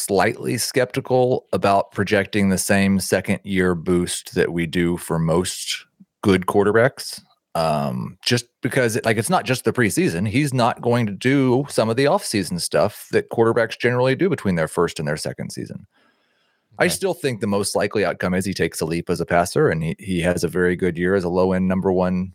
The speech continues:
Speaker 1: fantasy quarterback. But there's more risk there now, and he's one of those guys that if I'm drafting him at the back of the first round, it's kinda like Aaron Rodgers is, if, as long as he's still on the Packers without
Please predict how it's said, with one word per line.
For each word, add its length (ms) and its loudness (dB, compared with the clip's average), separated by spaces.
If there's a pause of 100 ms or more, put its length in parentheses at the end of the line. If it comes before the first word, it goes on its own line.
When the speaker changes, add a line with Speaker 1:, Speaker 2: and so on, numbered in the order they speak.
Speaker 1:
fantasy 320 -2
quarterback. 400 -2 (160)
But 440 0 (400)
there's 260 0
more 220 2
risk 280 0
there 180 2
now, 260 2
and 200 0
he's 220 -2
one 160 0
of 60 2
those 160 0
guys 260 0
that 80 -2
if 80 0
I'm 160 2
drafting 400 0
him 220 2
at 160 -6
the 80 -4
back 320 0 (100)
of 80 -4
the 60 -6
first 360 -2
round, 320 0
it's 120 -2
kinda 180 0
like 180 2
Aaron 260 2
Rodgers 640 0 (580)
is, 300 -8
if, 120 -4
as 140 -6
long 160 4
as 80 2
he's 120 -2
still 260 0
on 80 2
the 60 0
Packers 440 0
without 540 0